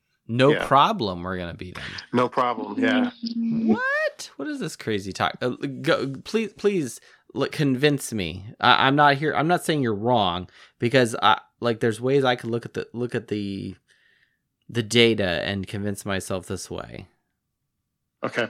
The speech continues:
Speaker 2: I'm not, I'm not gonna talk data. I'm just gonna compare it to last year.
Speaker 1: But you're a data analyst. What are you talking about?
Speaker 2: I know. <laughs>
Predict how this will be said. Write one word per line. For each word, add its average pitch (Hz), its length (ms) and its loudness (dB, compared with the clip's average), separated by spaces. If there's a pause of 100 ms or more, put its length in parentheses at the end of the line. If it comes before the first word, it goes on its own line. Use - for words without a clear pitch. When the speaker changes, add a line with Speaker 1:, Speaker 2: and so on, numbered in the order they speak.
(420)
Speaker 2:
I'm 131 120 2
not, 139 220 2
I'm 123 140 -2
not 120 160 -2
gonna 120 160 -2
talk 120 260 -2
data. 117 240 0
I'm 113 160 -2
just 110 220 -10
gonna 113 160 -4
compare 117 340 -4
it 117 100 -4
to 107 100 -12
last 95 360 -10
year. 190 80 -4
Speaker 1:
But - 80 -10
you're 208 140 -2
a 220 80 -2
data 175 440 -4
analyst. 143 540 -4
What - 60 -12
are - 20 -2
you 160 60 -4
talking 135 400 -6
about? 85 260 -8
Speaker 2:
I 123 80 2
know. 143 240 -4 (460)
<laughs> 175 80 0